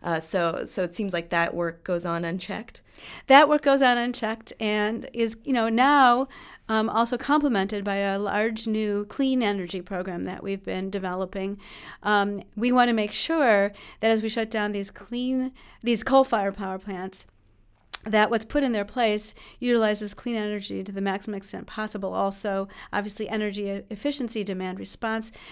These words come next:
Speaker 2: the various types of, um, power sources that are both, uh, inexpensive and, uh, carbon-free.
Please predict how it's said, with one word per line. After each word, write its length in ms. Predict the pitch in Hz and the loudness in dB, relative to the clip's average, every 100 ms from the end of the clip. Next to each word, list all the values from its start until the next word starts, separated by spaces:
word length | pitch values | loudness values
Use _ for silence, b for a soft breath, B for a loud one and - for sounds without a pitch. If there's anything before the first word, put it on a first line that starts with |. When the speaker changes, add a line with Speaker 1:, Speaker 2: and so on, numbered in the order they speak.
| B | B
Speaker 2:
the 80 | 240 | 2
various 320 | 247 240 233 | 4 6 4
types 320 | 233 226 214 | -2 -6 -6
of, 280 | 208 202 202 220 | -4 -4 -6 -8
um, 440 | 202 190 180 185 208 B B B B _ _ | -6 -4 -4 -6 -10 B B B B _ _
power 260 | - 226 226 | 2 4 4
sources 640 | 226 220 208 202 190 180 | 0 -2 -2 0 -2 -4
that 520 | - 208 185 185 - - | -2 2 2 0 -4 -6
are 300 | 202 185 185 | -2 0 -2
both, 420 | 190 214 208 202 - _ - | -2 -2 -2 -2 -12 _ -6
uh, 240 | 196 185 - - B B B _ | -4 -4 -8 -16 B B B _
inexpensive 760 | 262 254 247 - 202 202 330 320 - - | 2 2 0 -4 -4 -2 -4 -4 -8 -4
and, 600 | 202 190 190 190 196 - - - | -2 0 0 -2 -6 -10 -18 -14
uh, 320 | 190 180 180 | -10 -8 -8
carbon-free. 720 | 185 - 180 - - - - | -8 -4 -4 -4 -12 -14 -18